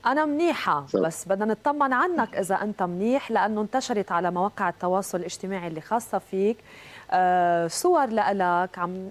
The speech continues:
Speaker 1: نحس إنه في شيء حزين، آه، صار معك، وخاصة صورة لبنتك اللي نشرتها، واللي قلت إنه يعني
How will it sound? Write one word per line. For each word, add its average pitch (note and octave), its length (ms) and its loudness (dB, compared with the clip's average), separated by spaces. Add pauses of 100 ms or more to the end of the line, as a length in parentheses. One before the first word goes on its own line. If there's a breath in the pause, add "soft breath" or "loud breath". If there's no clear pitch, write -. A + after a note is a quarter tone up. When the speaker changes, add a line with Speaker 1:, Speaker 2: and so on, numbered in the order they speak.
Speaker 1:
نحس - 340 -6
إنه A3+ 220 -4
في D4 300 2
شيء B3 560 2 (640)
حزين، A#3 720 0 (400 loud breath)
آه، E3+ 120 2
صار A3+ 320 0
معك، F#3+ 420 0
وخاصة C4 400 -2
صورة C#4 340 2
لبنتك F#3+ 600 -2
اللي G3 200 0
نشرتها، G#3 720 -2 (460 loud breath)
واللي A#3 320 6
قلت D4 260 4
إنه G#3+ 540 0 (580)
يعني F#3+ 340 0